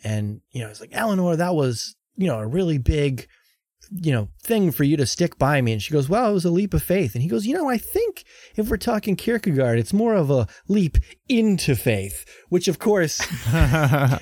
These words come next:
Speaker 1: sets Chidi, like, he practically, you know, has to change his pants after that, because that was the point that he made earlier in the episode. So I love how we
Speaker 2: God.
Speaker 1: get to go back here and we get to see the clues, because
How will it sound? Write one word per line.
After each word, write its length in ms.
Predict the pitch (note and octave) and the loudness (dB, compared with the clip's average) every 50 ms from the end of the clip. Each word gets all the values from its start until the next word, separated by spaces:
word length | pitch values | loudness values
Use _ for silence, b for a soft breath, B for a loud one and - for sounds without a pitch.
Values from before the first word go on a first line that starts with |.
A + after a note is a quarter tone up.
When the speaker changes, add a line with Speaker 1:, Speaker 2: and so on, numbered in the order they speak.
| A2 G#2 | -2 -4
Speaker 1:
sets 420 | - - E3+ G#3+ G#3+ G3+ - - | -2 0 2 2 2 2 0 -4
Chidi, 640 | - - - G3+ G#3+ G#3+ F#3 F3+ E3+ D#3 D3+ D#3 D#3+ | -6 -4 0 0 2 2 2 2 2 2 0 0 0
like, 260 | D#3+ D#3 C#3+ C3+ C3+ | 0 0 0 -2 -4
he 300 | - F3+ E3+ F3 E3+ C#3+ - _ | -4 -4 -2 -2 -4 -6 -8 _
practically, 520 | - F#3+ E3+ D#3+ - - C#3+ C#3+ C#3+ C#3 C3 | 0 0 0 2 0 -2 -2 0 0 0 0
you 200 | B2 B2+ D#3 C#3+ | 0 0 0 0
know, 200 | B2+ A#2 A2 G#2 G#2 | 0 0 0 -2 -2
has 200 | C#3 C3+ A#2 - | -2 -2 -2 -4
to 80 | - B2 | -6 -6
change 300 | - D#3+ C#3+ C3+ B2+ B2+ | -2 0 0 0 0 -2
his 100 | B2 - | -2 -2
pants 380 | - C#3 B2+ B2+ A#2 A2 - | 0 0 0 0 0 -2 -2
after 260 | A2+ G#2 G2+ - - G#2+ | -2 -4 -4 -4 -4 -4
that, 220 | G#2+ G2+ G#2+ G#2 | -4 -4 -4 -6
because 420 | - A#2 G#2 - A2+ G#2+ G#2 G2+ - B B B B B | -6 -6 -4 -2 -2 -2 -4 -6 -10 B B B B B
that 240 | C3+ B2 C#3 D3 D3 | -4 -2 -2 0 0
was 200 | D#3 D3+ C3 D3 | 0 0 0 0
the 100 | D#3+ - | 0 2
point 320 | - E3+ D#3 D3+ C#3 - | 2 2 2 2 0 0
that 100 | D3 C#3 | 0 0
he 100 | C#3 C#3 | 2 2
made 220 | C3+ C3+ C3+ B2+ | 2 2 2 2
earlier 340 | B2+ C3 B2+ B2+ B2 A#2+ A#2+ | 0 0 0 0 0 0 0
in 80 | A#2+ A#2+ | -2 -2
the 120 | A#2 A#2 | 0 -2
episode. 540 | A#2 A2 - A2 - - A2 G#2 G#2+ A2+ A2 B B B B B B | -2 -2 -4 -6 -4 -2 -2 -2 -2 -2 -4 B B B B B B
So 340 | - G3 G3 G3 G3+ G3 - B G3 D#3+ | -2 0 0 0 0 -2 -6 B -8 -2
I 80 | D3+ F3+ | 0 2
love 220 | F#3 F#3+ G3 G#3 G#3 | 2 2 2 2 0
how 80 | G#3+ G3+ | 0 0
we 60 | G3+ | 0
Speaker 2:
God. 80 | G3+ F#3 | 0 0
Speaker 1:
get 120 | G3 F#3 | -2 -2
to 80 | - F#3 | -2 -2
go 120 | F#3+ F3 | 0 0
back 260 | D3 C#3+ C3+ C3 B2+ | 0 0 0 -2 -2
here 320 | - - C#3 C3 B2 B2+ D3 | -2 -2 0 0 0 0 0
and 140 | C#3 C3+ C3+ | 0 0 0
we 100 | C#3 C3 | 0 0
get 200 | A#2 C3+ B2 - | -2 -2 -2 -2
to 100 | - C#3+ | -4 -6
see 460 | - - - - B2 A2+ A2 A2 A2+ | -6 -6 -6 -6 -4 -4 -4 -4 -4
the 120 | A2 G#2+ A2+ | -4 -4 -6
clues, 600 | - - - - B2 A#2+ G#2+ F#2 F#2 G2 - - | -6 -8 -6 -2 0 0 0 -2 -4 -8 -10 -6
because 480 | - C3+ - - D#3 D3 C#3+ C3+ - | -6 -4 -2 0 0 0 0 -2 -4